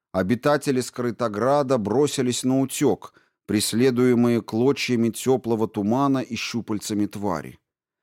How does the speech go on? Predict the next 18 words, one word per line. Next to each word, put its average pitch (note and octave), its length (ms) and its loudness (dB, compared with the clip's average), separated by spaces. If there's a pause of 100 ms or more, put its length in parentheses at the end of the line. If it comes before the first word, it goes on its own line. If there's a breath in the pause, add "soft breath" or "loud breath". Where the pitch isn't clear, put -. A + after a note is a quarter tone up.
(280)
Та A2+ 180 2
хваталась A2 640 2
за G2+ 160 0
деревья G#2+ 540 2
своими G2+ 480 0
когтями, G#2 800 -2 (260 soft breath)
похожими A2+ 540 0
на A#2+ 160 -2
птичьи, F2+ 640 -6 (280)
и F#2+ 80 -4
повсюду B2+ 580 -2
за B2 140 0
ней B2 220 2
появлялись A2 720 0
наросты, G#2+ 720 0 (240 soft breath)
напоминавшие G#2+ 800 0
улиточьи G#2 600 -2
рожки. G2 500 -8